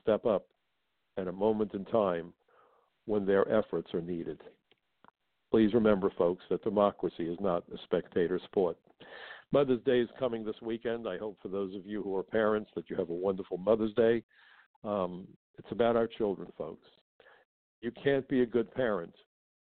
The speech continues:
if you don't worry and get involved with the political process that has a direct bearing on the future of our children and our children's children. Have a wonderful weekend, and, um, I look forward to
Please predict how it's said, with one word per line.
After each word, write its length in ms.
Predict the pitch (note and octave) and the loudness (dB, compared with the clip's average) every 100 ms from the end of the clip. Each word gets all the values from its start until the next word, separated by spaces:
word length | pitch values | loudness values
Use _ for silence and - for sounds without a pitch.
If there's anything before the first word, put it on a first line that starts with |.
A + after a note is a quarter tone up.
| _ - | _ -12
if 120 | G#2 | -8
you 120 | A2 G#2+ | -4 0
don't 180 | A2+ | 0
worry 440 | G#2+ A2+ A2+ A2+ A2 | 2 4 4 2 -4
and 140 | G2 | -8
get 160 | G#2+ - | -8 -8
involved 400 | G2+ A#2 A2 G#2 | -8 -4 -2 -4
with 100 | G2 | -8
the 60 | F2+ | -14
political 460 | - G2+ G#2 G#2+ - | -12 -8 -8 -8 -4
process 540 | C3 A2+ - F2+ F#2 _ | 0 2 0 -4 -6 _
that 160 | G2 F#2 | -4 -2
has 140 | G2+ F#2 | -2 -2
a 40 | F2 | -4
direct 420 | G2 F#2+ A#2 A2+ - | -2 2 2 0 0
bearing 460 | A2+ A2 F2+ E2+ - _ _ - | 2 4 0 -4 -16 _ _ -8
on 160 | F#2 | -8
the 80 | F2+ - | -8 -6
future 340 | A2 G2 A#2 | -4 0 4
of 100 | F#2 | 4
our 140 | F2+ D#2 - | 2 0 2
children 460 | A2 F#2+ F2+ F2 - _ _ - | 2 2 -2 -6 -12 _ _ -12
and 160 | F#2 E2 | -10 -8
our 120 | D#2+ - | -10 -6
children's 360 | E2+ D#2+ E2+ - - | -6 -4 -8 -6 0
children. 340 | E2 D#2 D#2 - - _ - - - - | 0 -2 -8 -12 -20 _ -20 -20 -6 0
Have 120 | A2+ | 2
a 40 | |
wonderful 400 | A2+ A#2+ A2 A#2+ | 2 2 0 -6
weekend, 480 | A2+ A#2 A#2+ A2+ A2+ _ _ _ _ - | -6 -6 -6 -6 -8 _ _ _ _ -18
and, 260 | G2 F2+ F#2+ | -16 -8 -6
um, 180 | F#2+ G2 | -6 -6
I 60 | |
look 180 | G2+ F#2 | -6 -4
forward 260 | B2 G#2+ | 2 2
to 60 | G2 | 2